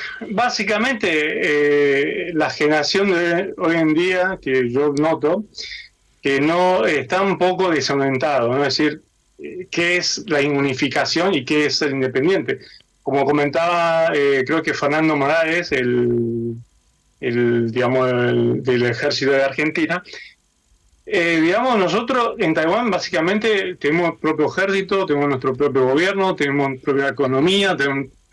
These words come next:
nuestra propia moneda, y, y decir, bueno, hoy en día solamente nos falta solamente colocar, decir, "Somos independientes", nada más. Pero bueno, ese es el, el, el punto máximo que permite, eh, China, ¿no? De que no se diga independiente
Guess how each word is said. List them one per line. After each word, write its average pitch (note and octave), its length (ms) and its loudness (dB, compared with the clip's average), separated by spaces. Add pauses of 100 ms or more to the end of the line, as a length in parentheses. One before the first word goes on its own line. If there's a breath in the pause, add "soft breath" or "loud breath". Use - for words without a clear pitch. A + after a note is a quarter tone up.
(240)
nuestra C3 220 0
propia C#3+ 300 0
moneda, F#3+ 680 0 (800)
y, A3+ 500 0
y G3+ 200 2
decir, A#3 280 -2
bueno, A#3+ 340 2
hoy F#3 180 2
en G3 80 2
día G#3 160 0
solamente G3+ 400 0
nos G3+ 120 0
falta F#3 460 -2 (600)
solamente F3 460 0
colocar, D#3 440 0
decir, D#3 240 -2
"Somos F3 260 0
independientes", C#3 640 -2
nada D#3 220 0
más. B2 400 -6 (400)
Pero E3+ 220 0
bueno, G#3 320 0
ese E3+ 260 0
es E3+ 120 -2
el, D#3+ 260 2
el, C#3+ 340 2
el C#3 100 0
punto F3 300 0
máximo F3+ 380 0
que D3 160 -2
permite, D3 880 0
eh, A#2+ 40 -4
China, D3+ 320 0
¿no? C#3 140 0
De C#3 140 2
que C#3 180 -2
no D3 260 0
se - 140 0
diga D3+ 220 2
independiente D3+ 640 -2